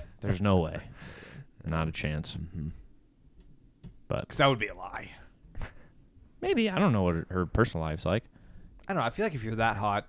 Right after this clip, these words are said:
Speaker 1: no matter what your gender is,
Speaker 2: Well,
Speaker 1: if
Speaker 2: maybe
Speaker 1: you're that
Speaker 2: she's married, though. It's okay. It's okay not to, not to be a virgin and be married. Unless you're talking to Peter. Then he's like, "No, no, no." But
Speaker 1: What?
Speaker 3: What?
Speaker 2: The, the Apostle Peter?
Speaker 1: Yeah, when's Peter say that?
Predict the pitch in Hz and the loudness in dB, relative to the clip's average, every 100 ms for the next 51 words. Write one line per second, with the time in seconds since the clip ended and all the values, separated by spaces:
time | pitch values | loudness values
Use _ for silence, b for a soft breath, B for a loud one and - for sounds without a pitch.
0 | 123 127 127 107 110 101 101 101 95 95 | -6 0 2 2 -2 -2 -6 -6 -6 -6
1 | - 190 190 143 131 233 87 - - - | 4 8 8 8 8 8 6 0 -8 -12
2 | _ _ _ _ - - 160 185 170 143 | _ _ _ _ 4 6 8 10 8 8
3 | - - - - - - - - - - | 2 -16 -20 -18 -18 -18 -20 -20 -20 -20
4 | - _ _ - - 131 147 113 98 - | -20 _ _ -6 0 2 4 6 4 2
5 | 98 - - 95 98 104 95 98 95 90 | -2 -4 -4 -2 0 2 4 4 4 0
6 | 87 85 80 - 131 170 - - - - | -2 -2 -4 2 8 8 6 -4 -10 -12
7 | - 117 135 117 113 - 110 - - - | -4 2 4 4 6 6 6 2 -6 -6
8 | 95 95 - - - 92 92 - - _ | -4 -4 -6 -10 -10 -8 -8 -10 -18 _
9 | - - - - - - - - - - | -20 -20 -20 -20 -20 -20 -16 -10 -10 -12
10 | - _ 143 196 - - 101 127 170 - | -20 _ -4 -4 -6 -12 -6 -6 -6 -14
11 | - - - - - - - - - - | -20 -20 -20 -20 -20 -20 -20 -18 -16 -14
12 | - 95 - - - 101 90 104 - 92 | -2 -2 -2 -14 0 2 6 4 2 2
13 | 110 135 180 143 147 - 151 120 139 143 | 6 8 8 8 6 2 0 0 -2 -2